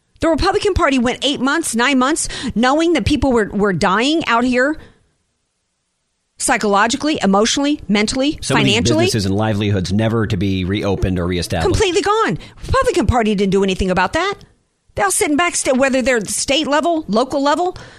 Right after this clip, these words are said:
Speaker 1: congressional level, all getting their paychecks. They didn't care. Yeah, I'm supposed to show up and sh-, shut up and show up? No.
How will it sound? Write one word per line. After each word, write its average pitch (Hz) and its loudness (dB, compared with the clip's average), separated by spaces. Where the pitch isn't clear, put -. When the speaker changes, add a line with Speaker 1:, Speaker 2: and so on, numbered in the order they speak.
Speaker 1:
congressional 262 0
level, 339 0
all 381 4
getting 381 0
their 285 2
paychecks. 277 -2
They 453 2
didn't 415 0
care. 403 0
Yeah, 269 0
I'm 302 0
supposed 320 -4
to 247 -2
show 285 2
up 285 -2
and 254 0
sh-, - -2
shut 285 0
up 247 -4
and 240 0
show 247 2
up? 370 -2
No. 403 0